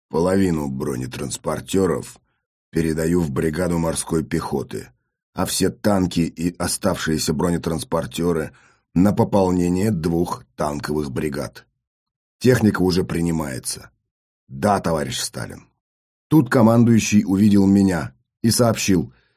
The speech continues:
«Товарищ Крайнов прибыл». И, передав мне трубку, отошёл чуть в сторону, с недоумением посмотрев на мои погоны. «Здравия желаю, товарищ Сталин», сказал я в трубку. «Здравствуйте,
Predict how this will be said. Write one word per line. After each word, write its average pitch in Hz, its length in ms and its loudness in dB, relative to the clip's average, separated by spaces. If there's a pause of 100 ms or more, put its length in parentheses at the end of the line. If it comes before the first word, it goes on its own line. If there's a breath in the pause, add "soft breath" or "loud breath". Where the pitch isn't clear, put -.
(160)
«Товарищ 87 500 0
Крайнов 98 640 2
прибыл». 80 500 0 (400)
И, 131 100 2
передав 127 440 6
мне 110 160 8
трубку, 135 440 4
отошёл 113 460 4
чуть - 240 0
в - 60 -4
сторону, 92 440 2
с 82 120 -4
недоумением 104 640 4
посмотрев 101 580 0
на 98 60 2
мои 98 200 4
погоны. 90 580 -2 (340)
«Здравия 127 500 8
желаю, 185 580 8 (240)
товарищ 131 440 6
Сталин», 82 480 0 (380)
сказал 107 420 2
я 101 100 4
в 98 80 -2
трубку. 92 440 0 (840)
«Здравствуйте, 101 1160 -4